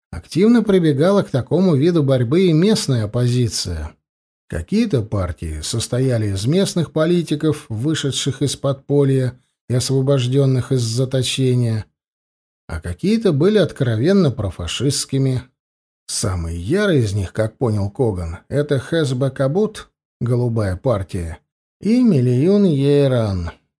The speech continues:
иранские националисты. На юге Ирана ими откровенно руководил Абвер, присылая своих эмиссаров и золото.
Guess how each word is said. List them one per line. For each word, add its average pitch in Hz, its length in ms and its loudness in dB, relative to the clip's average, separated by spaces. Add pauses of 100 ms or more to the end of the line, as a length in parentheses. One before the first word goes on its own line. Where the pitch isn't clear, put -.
(280)
иранские 147 800 -2
националисты. 123 1040 -2 (960)
На 87 100 -4
юге 202 360 2
Ирана 190 420 4
ими 214 340 4
откровенно 170 800 2
руководил 120 640 0
Абвер, 131 640 0 (380)
присылая 175 500 -2
своих 113 420 -2
эмиссаров 147 580 -2
и 131 80 0
золото. 98 680 -4